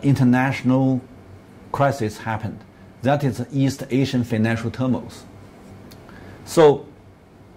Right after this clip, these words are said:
and, uh, and, uh,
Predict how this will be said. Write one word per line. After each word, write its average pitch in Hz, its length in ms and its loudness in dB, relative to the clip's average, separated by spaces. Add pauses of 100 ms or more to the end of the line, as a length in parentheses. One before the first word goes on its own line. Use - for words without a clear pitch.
(880)
and, 151 300 2
uh, 143 280 6 (840)
and, 135 280 4
uh, 131 180 4